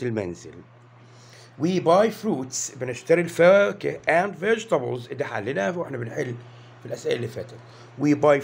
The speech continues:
fruits and vegetables at the ba-، آه، bakery، المخبز، market، السوق،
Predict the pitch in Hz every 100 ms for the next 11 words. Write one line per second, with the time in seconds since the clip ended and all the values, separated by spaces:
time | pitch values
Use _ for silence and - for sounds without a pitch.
0 | - 208 214 202 190 165 180 175 175 165
1 | 170 147 170 - 151 147 135 113 135 117
2 | - 147 151 143 127 120 117 160 214 214
3 | 220 254 135 117 175 185 220 220 - -
4 | - - 123 160 196 - - - 180 226
5 | 262